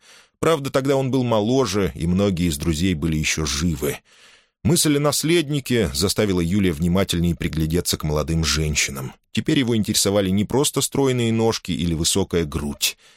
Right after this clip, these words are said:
Конечно, он предпочел бы красивую жену, но пора подумать и о выгоде, которую может дать женитьба. Брак — один из сильнейших рычагов закулисной политики,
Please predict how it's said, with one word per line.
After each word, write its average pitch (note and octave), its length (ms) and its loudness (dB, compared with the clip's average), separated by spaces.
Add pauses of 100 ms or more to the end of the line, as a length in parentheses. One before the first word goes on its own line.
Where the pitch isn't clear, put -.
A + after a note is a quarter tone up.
(160)
Конечно, A2 420 0
он G2+ 120 0
предпочел - 480 -2
бы F#2+ 100 -2
красивую A2+ 600 0
жену, C#2 420 -2 (200)
но C#2+ 120 -2
пора F2+ 220 0
подумать F2+ 480 0
и G2 100 -2
о G2 100 0
выгоде, D2+ 520 -2
которую D2+ 340 -4
может E2+ 340 0
дать D2+ 280 -2
женитьба. D2 720 -2 (440)
Брак — D#3+ 480 0
один A2 260 0
из G#2+ 120 2
сильнейших G#2 640 2
рычагов E2+ 460 -2
закулисной F2 520 -2
политики, F#2 720 -2